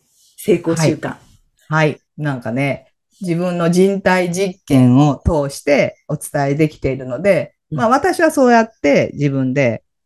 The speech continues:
Speaker 2: あの、確信を持ってるんですね。だから皆さんもやって、
Speaker 1: うん。
Speaker 2: 自分のフィルター、自分の体を通して、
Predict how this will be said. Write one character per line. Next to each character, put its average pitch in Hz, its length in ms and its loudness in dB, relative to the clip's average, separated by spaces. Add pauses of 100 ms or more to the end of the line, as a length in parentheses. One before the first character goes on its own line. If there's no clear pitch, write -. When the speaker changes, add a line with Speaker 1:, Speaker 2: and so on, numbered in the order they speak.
(160)
Speaker 2:
あ 123 220 -8
の、 104 400 -4
確 - 220 -2
信 156 140 0
を 143 40 2
持 147 120 2
っ 147 80 -6
て 113 100 -2
る 101 80 -6
ん 98 40 -8
で 107 60 -8
す - 160 -2
ね。 269 180 0 (100)
だ 214 120 0
か 208 100 2
ら 202 80 4
皆 311 280 2
さ 269 200 2
ん 254 80 0
も 285 340 -2 (120)
や 220 200 0
っ 262 100 -8 (140)
て、 349 320 0 (920)
Speaker 1:
う 233 40 -12
ん。 - 20 -10
Speaker 2:
自 233 160 -2
分 311 200 -4
の 294 100 0
フ 285 120 -2
ィ 277 60 2
ル 285 120 -2
タ 285 120 -2
ー、 320 140 -2 (140)
自 214 140 -2
分 254 80 0
の 254 100 2
体 269 520 0
を 269 80 -2
通 269 260 0
し - 140 -10
て、 226 360 0